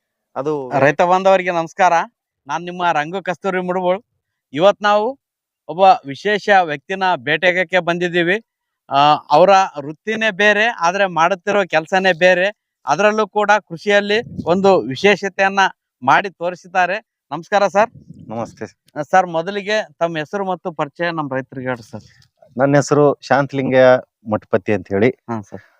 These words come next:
Speaker 1: ಆ, ಗುಣಗುರ್ತಿಯವನೇ.
Speaker 2: ತಾಲೂಕು ಸರ್?
Speaker 1: ಆ, ತಾಲೂಕಾ ಚಿತ್ತಾಪುರ,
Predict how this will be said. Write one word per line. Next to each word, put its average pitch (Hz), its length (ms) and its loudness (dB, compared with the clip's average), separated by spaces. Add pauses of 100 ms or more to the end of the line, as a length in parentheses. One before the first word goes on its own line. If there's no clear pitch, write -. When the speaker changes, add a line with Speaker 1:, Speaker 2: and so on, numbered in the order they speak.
(340)
Speaker 1:
ಆ, 107 60 -2
ಗುಣಗುರ್ತಿಯವನೇ. 117 760 0 (460)
Speaker 2:
ತಾಲೂಕು 127 360 -8
ಸರ್? 113 220 -8
Speaker 1:
ಆ, 113 100 2
ತಾಲೂಕಾ 131 540 2
ಚಿತ್ತಾಪುರ, 131 500 0